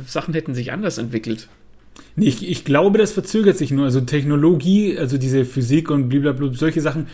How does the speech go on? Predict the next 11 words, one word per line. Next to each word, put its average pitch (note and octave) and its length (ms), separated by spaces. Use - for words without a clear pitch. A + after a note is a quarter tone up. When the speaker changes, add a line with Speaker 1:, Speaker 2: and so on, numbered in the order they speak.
Speaker 2:
irgendeiner F3+ 640
wäre D#3 120
da D3 60
schon D3 160
drauf C#3+ 260
gekommen. C#3+ 440
Bei B2+ 200
künstlerischen E3 720
Sachen, A#2+ 480
bei C3 120
kreativen, C3+ 800